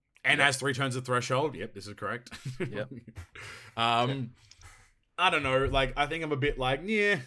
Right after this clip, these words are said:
Speaker 1: this unit did not need to exist. <laughs> It just didn't. So.
Speaker 2: Yeah, it's just whatever. It really is whatever.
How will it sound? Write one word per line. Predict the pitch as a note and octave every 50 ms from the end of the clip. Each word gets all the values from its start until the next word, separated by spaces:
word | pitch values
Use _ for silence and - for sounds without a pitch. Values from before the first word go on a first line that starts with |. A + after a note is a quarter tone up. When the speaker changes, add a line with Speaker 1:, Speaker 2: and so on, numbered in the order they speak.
| - _ _ -
Speaker 1:
this | D#3 F#3+ F#3+ - - -
unit | D3+ D#3+ F3 E3+ E3 C3+
did | D3 C#3
not | D3 C#3+ C3
need | C3+ C3+ B2+
to | B2+ A#2+
exist. | G#2 F2 F#2 G2 G2+ - - - _ _ _ _ -
<laughs> | - - - B2+ -
It | - B2+
just | - C#3 - -
didn't. | - A#2+ A2 A#2 A2 A#2+ A2+ _ _ _ _ _ _ _ _ _ _ _ _ _ _ - - - - - - - _ _
So. | - - A#2+ A2+ G#2+ G#2+ G#2+ G#2 G#2 G#2 G#2 _ _ _ _ _ _ _ _ _ -
Speaker 2:
Yeah, | C#3 D3 D3 D3 -
it's | D3 D#3 - -
just | G3 - - -
whatever. | A#2+ G#2+ F#2+ G2+ G#2+ G2+ F#2+ G2 G2+ -
It | B2+ C3+ B2+
really | B2+ C3 A#2+ G#2+ G#2
is | G#2 G#2+ A#2+
whatever. | A#2 G#2+ G#2 G2+ G2+ G#2 G2+ G2+ A2